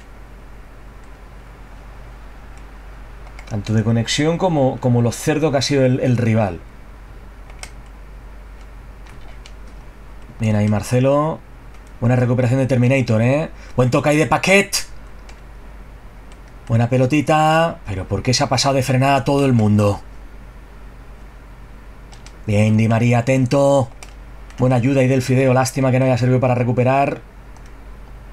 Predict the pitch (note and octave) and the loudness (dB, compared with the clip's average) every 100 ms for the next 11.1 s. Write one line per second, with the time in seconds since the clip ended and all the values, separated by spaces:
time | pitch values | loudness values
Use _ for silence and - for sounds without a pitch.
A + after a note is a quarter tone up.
0 | - - - - - - - - - - | -18 -18 -18 -18 -16 -16 -16 -16 -16 -18
1 | - - - - - - - - - - | -18 -18 -18 -16 -16 -16 -16 -18 -18 -14
2 | - D#3 F#3 F#3 F#3+ F3 E3+ F3+ E3+ D#3+ | 0 4 6 4 4 4 2 2 2 2
3 | E3 D3 D3 C#3 C3+ D3+ C3 B2 - - | 2 2 2 2 2 2 0 -2 -4 -2
4 | B2+ C#3 C#3 B2 C#3 C#3 B2+ - C#3+ C3+ | 0 2 0 0 2 2 0 0 2 2
5 | C3+ C3 B2+ B2 A#2+ A#2 B2+ A#2 A#2+ D3 | 2 2 2 2 2 2 2 2 2 2
6 | B2 A#2 - - - - - - - - | 2 -2 -8 -18 -18 -18 -18 -18 -18 -18
7 | - - - - - - - - - - | -18 -18 -18 -18 -18 -18 -18 -18 -20 -20
8 | - - - - - A#2+ - B2+ C#3 C3 | -20 -18 -18 -18 -16 -10 -2 2 2 2
9 | B2 C3+ B2 B2+ B2+ C3+ B2 B2 B2+ A2+ | 0 2 2 2 0 0 2 4 2 2
10 | B2+ B2+ C3 C3 A#2+ G#2+ G2+ G2 F#2 F2+ | 2 2 2 2 2 2 2 2 -2 -4
11 | E2+ | -8